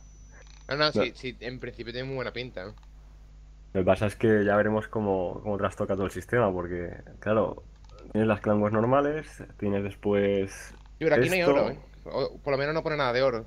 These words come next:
Speaker 1: en principio, o sea que no, no tiene mucho que ver con las clan wars.
Speaker 2: No, claro, por eso lo digo, que es, es una cosa aparte que, que habrá que ver co-, cómo, cómo se aloja en cada clan, porque igual hay gente que prefiere, pues, "Hostia, nos ponemos de acuerdo, le damos caña a esto para conseguir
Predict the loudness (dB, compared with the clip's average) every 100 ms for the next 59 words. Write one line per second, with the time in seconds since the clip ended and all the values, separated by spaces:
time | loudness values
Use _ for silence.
0 | -12 -12 -4 -2 0 -2 -4 -4 -6 -8
1 | -16 -20 -8 -8 -8 -14 -12 -8 -8 -8
2 | -6 -4 -4 -4 -2 -2 -2 -8 -14 -18
3 | -20 -20 -20 -20 -20 -20 -20 -20 -8 6
4 | 8 8 6 4 2 0 -4 -6 -2 0
5 | 0 0 -2 -6 -10 -12 -12 -8 -2 0
6 | 0 0 2 2 2 -2 -2 -4 -4 -6
7 | -8 -6 -4 0 0 0 -2 -4 -8 -6
8 | -2 0 -2 -4 -8 -14 -16 -18 -8 -2
9 | 2 4 2 2 -2 0 0 2 0 0
10 | -4 -2 2 2 2 0 -4 -2 0 -2
11 | -2 -2 0 2 0 -2 -4 -2 0 0
12 | 2 4 4 2 2 2 2 4 2 2
13 | 0 2 2 0 0 2 2 2 0 -2
14 | 0 0 2 0 0